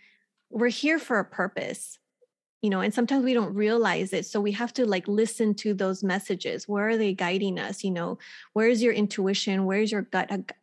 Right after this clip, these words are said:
uh, guiding you? And that's definitely what I did. I had to listen.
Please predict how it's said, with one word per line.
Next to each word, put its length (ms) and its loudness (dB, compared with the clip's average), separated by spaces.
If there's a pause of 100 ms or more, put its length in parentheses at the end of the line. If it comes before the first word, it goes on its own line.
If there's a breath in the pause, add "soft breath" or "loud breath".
uh, 100 0
guiding 520 2
you? 280 -4 (360 loud breath)
And 240 2 (340)
that's 300 2
definitely 540 4
what 340 0
I 80 2
did. 240 2
I 80 0
had 200 0
to 120 -6
listen. 520 -4